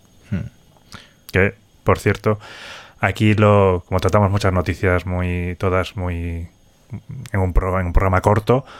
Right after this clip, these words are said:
Speaker 2: le dedicamos el tiempo que hay, pero si queréis una explicación mucho más detallada, podéis ver, eh, o escuchar el último episodio de Radio Skylab, un podcast que seguro que es muy conocido entre nuestros oyentes, que le dedicaron el último episodio al tema del anillo de Quaoar.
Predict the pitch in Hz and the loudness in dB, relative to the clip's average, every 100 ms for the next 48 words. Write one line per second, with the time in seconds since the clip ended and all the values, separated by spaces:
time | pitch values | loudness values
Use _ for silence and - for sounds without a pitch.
0 | - - 92 87 90 85 95 87 87 113 | -14 -2 0 0 0 -2 -4 -4 0 0
1 | 123 101 87 87 90 90 - 90 - 92 | 2 0 0 0 0 0 0 -2 0 -2
2 | 85 98 90 - - - - 92 - 92 | 0 0 -2 -4 -16 -14 -4 -2 0 -2
3 | 87 90 87 87 95 107 92 85 90 87 | 0 0 0 2 2 2 0 0 0 -2
4 | 87 104 92 - 107 - 98 - 90 87 | -2 -2 -2 0 -2 0 -2 0 0 2
5 | 92 98 90 90 90 - 95 90 90 90 | -2 -2 0 0 -2 -2 0 0 0 0
6 | 92 95 - - - - 90 87 - 92 | 0 0 -4 -20 -4 2 2 2 0 0
7 | 92 127 92 85 92 - 95 - 90 - | 2 0 0 -2 -4 -4 -6 -4 -6 -4
8 | 85 87 85 87 85 90 95 95 87 95 | -2 -2 0 -2 0 0 0 0 0 0
9 | 85 85 92 90 101 101 90 87 107 - | -2 -4 -6 -6 -4 -2 0 0 -2 -4
10 | - - - 95 92 85 - 90 90 92 | -14 -8 -2 2 4 2 0 0 0 -4
11 | - - - 98 90 90 90 90 - 87 | -12 -18 -2 0 0 0 -2 -2 0 2
12 | 87 85 85 85 80 82 80 80 78 90 | 0 0 -2 -2 -2 -2 -2 -4 -4 -4
13 | 78 76 - - | -2 -4 -10 -16